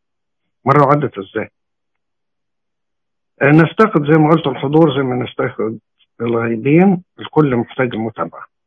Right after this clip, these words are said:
ال-، ال-، اللي غايب عايز متابعة عشان يجي، واللي حاضر عايز متابعة عشان يثبت. القائمين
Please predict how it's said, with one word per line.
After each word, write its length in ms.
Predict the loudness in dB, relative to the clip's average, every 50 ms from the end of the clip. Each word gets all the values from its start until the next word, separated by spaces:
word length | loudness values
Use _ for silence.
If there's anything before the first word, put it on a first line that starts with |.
| _ _ _ _ _ _ _ -2
ال-، 280 | 0 2 2 2 0 0 -2 -6 -10 -12 -14 -20 _ -20 -14 -10
ال-، 540 | -8 -6 -4 -4 -2 0 0 0 0 0 -2
اللي 180 | -2 0 0 2
غايب 320 | 4 4 4 4 4 4
عايز 180 | 4 4 4 4
متابعة 400 | 2 0 2 2 2 2 2 2
عشان 200 | 0 0 -2 -2
يجي، 380 | -2 -2 -4 -6 -8 -12 -12
واللي 260 | -6 -2 0 0 0 0
حاضر 260 | 0 0 0 2 2
عايز 280 | 2 2 2 2 0
متابعة 260 | 0 0 2 2 2 2
عشان 220 | 2 0 0 2
يثبت. 520 | 2 2 2 0 -2 -6 -12 -20 -20 _ _ _ -20 _ _ _ _ _ _ _ _ _ _ _ _ _ _ _ _ _ _ _ _ _ _ _ _ _ _ -8
القائمين 520 | -8 -6 -4 -2 -2 0 2 4 4 4